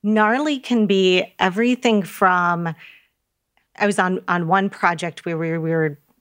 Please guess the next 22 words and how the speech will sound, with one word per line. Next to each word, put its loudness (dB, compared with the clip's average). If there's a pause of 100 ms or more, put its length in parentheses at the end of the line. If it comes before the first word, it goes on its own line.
(140)
really 2
looking 0
into 2
corn 2
storage -2 (640)
market -2
sizes, -4
right? 0 (400)
At 0
the -4
time, 0
no 2
<laughs> 0
data 0
existed -4 (480)
on 0 (280)
the -4
market -2
size -2
for -6 (100)
corn -2
storage. -10